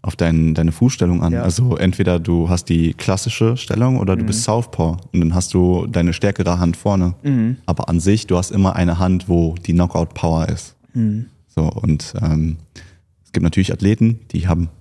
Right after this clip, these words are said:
Speaker 1: beide, die haben zwei Knarren, <laughs> so, die können mit beiden scharf schießen. Aber, ähm, es gibt auch Athleten, die haben nirgendwo Knockout-Power und sind eher technisch und gehen eher vielleicht auf einen Konter oder,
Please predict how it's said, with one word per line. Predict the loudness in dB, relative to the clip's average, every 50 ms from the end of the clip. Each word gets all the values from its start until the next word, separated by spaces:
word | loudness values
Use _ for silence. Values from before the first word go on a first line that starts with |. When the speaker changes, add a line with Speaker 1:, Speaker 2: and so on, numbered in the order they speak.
| -20 _ _ _ -6
Speaker 1:
beide, | -4 -2 0 0 2 2 0 0 -2 -4 -6
die | -6 -6 -6 -6 -2 0 2
haben | 2 2 0
zwei | 0 -2 -2 -2 -2 -2
Knarren, | -2 -4 -2 -2 0 2 2 2 2 0 -2 -4 -2 -2
<laughs> | -2 -2 0 -2
so, | 0 2 4 2 2 2 -2 -8 -14 -20 _ _ _ -12
die | -4
können | 0 2 2 2
mit | 0 0
beiden | 0 -2 0 2 2 0 0 0
scharf | -2 -2 -2 -2 -2 -2
schießen. | -2 -2 -2 -2 0 0 0 -2 -2 -4 -12 -20 _ _ _ _ _ _ _ _ -4
Aber, | -2 0 0 2 2 0 0 0
ähm, | 0 0 2 2 2 2 2 2 2 0 -2 -4 -10 _ _ _ _ _ _ _ _ _ _ _ _ _ _ _ _ _ _ _ _ _ _
es | -10 -4
gibt | -2 -2 0
auch | 0
Athleten, | -2 -2 0 0 2 2 2 0
die | 2 2
haben | 2 4 4 2 2 0 -6 _ -6
nirgendwo | -2 0 2 2 2 2 0 -2 -6 -6
Knockout-Power | -2 -2 -2 0 0 -2 -4 -6 -4 -4 -2 0 0 0 0
und | 0 0 0
sind | 0 -2
eher | -2 -2 -4 -2
technisch | -2 -2 -2 0 0 -2 -2 -2 -4 -4
und | -4 -4 -4 -2
gehen | 0 0 0 0
eher | 0 0 0 0 -2 -4 -6 -10
vielleicht | -4 -2 0 0 0 -2
auf | -6 -2 0
einen | 2 2 2 0 -4 -6 -4
Konter | -2 0 0 2 0 0 -2 -2 -2 -2
oder, | -2 0 0 0 0 0 -2